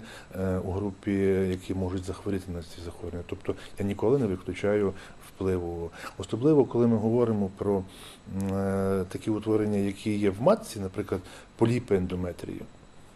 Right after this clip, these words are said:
Так? Це, м, не пов'язане, можливо, генетично, але воно так само, е, має місце під час порушення гормональної функції.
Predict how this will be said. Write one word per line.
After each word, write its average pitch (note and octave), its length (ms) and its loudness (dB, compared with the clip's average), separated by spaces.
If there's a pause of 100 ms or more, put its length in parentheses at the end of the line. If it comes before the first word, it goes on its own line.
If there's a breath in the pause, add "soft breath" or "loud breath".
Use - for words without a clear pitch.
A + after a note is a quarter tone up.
Так? B2+ 220 0 (320 loud breath)
Це, A#3 240 8
м, A#2+ 1040 -6
не B2 100 0
пов'язане, F#2+ 720 2 (300)
можливо, F2+ 340 -4
генетично, F#2 560 -4 (800 loud breath)
але F#2 200 0
воно G2 200 0
так F#2+ 200 0 (160)
само, F#2 320 -2
е, F2+ 640 -6
має F#2 200 0
місце F#2 300 -4
під - 240 -12
час - 220 -4
порушення F2 420 -10
гормональної F2 600 -8
функції. - 360 -14